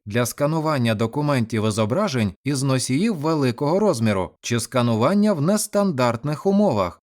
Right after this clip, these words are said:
а також для розпізнавання штрих-кодів товарів. Для сканування об'єктів у просторі та створення цифрового три Ді образу використовують три Ді сканери. Однією з основних характеристик сканерів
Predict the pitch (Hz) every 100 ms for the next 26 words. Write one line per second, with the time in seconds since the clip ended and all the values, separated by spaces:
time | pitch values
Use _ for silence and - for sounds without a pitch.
0 | _ - 156 - 175 - 113 104 110 113
1 | 113 127 120 135 175 226 180 143 - 160
2 | 143 - 131 117 127 120 196 190 135 98
3 | 82 - _ _ - 98 123 117 139 143
4 | 165 165 139 120 117 113 127 117 - 107
5 | 104 - 233 226 123 107 95 - - 156
6 | - 190 220 190 160 147 170 151 180 175
7 | 160 113 110 123 131 120 117 214 175 127
8 | 107 98 - 92 117 120 117 117 - 226
9 | 202 131 117 - _ - 208 185 170 -
10 | 214 196 127 104 87 - _ _ 117 120
11 | 127 135 220 214 135 180 175 185 196 190
12 | 175 117 - 120 117 - 139 127 - 107
13 | - - 214 190 107 92